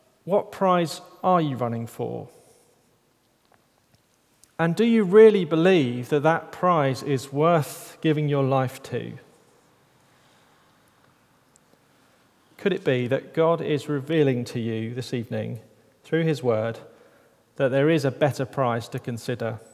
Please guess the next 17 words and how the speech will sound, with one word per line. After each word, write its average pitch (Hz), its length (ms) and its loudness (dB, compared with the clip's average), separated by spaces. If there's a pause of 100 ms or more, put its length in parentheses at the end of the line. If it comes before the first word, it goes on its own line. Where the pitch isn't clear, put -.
(720)
one 139 160 4
that 139 140 -2
will 147 120 2
bring 135 380 0
real 147 280 6
satisfaction 120 920 -6 (680)
and 127 180 -6
true 143 320 -4
joy, 113 400 -4 (2250)
the - 80 -14
prize 139 340 2
of 123 100 -4
knowing 127 360 2
the 120 80 -4
Lord 120 200 -2
Jesus 110 300 -8
Christ? 107 600 -12